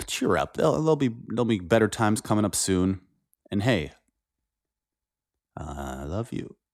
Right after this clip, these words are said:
<laughs> Uh, <laughs> what? And also, oh, and also you can go, um, if you are just, if you like to listen to music at home and you're, you're chilling out,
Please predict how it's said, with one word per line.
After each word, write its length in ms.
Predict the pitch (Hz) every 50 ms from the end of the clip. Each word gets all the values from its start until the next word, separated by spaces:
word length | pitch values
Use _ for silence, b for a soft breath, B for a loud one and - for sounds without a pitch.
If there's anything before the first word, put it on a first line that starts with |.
| _ _ _ _ -
<laughs> 500 | - 254 311 294 302 302 294 294 302 311 - _ B B B B B B B - _
Uh, 240 | - 80 - - 92 -
<laughs> 180 | - - -
what? 460 | 98 - 117 139 - - B B B B B B B B B B _
And 160 | 120 117 123
also, 400 | 143 - 160 165 - - 95 - -
oh, 300 | 139 156 101 80 80 - -
and 160 | - 113 113
also 380 | - - 151 151 - 156 135 131
you 180 | 123 113 113 117
can 220 | - 139 120 113
go, 560 | 98 - 127 127 131 127 131 131 131 - - -
um, 360 | 101 110 104 101 101 98 - - -
if 200 | 101 104 - -
you 120 | 123 123
are 100 | 135 139
just, 340 | 120 101 101 90 - - - - - _ _ _ -
if 160 | 98 101 117
you 80 | 123
like 160 | 123 120 117 -
to 80 | 110
listen 240 | 98 101 92 - 95
to 80 | 87 85
music 420 | 87 90 87 80 87 85 - - - -
at 120 | 87 82
home 540 | - - - 92 87 90 87 85 85 80 82 _ _ _ _ - -
and 80 | 85
you're, 140 | 80 85 85
you're 240 | 78 67 58 - 87
chilling 400 | - - - - 107 92 85 80
out, 260 | 82 82 80 78 -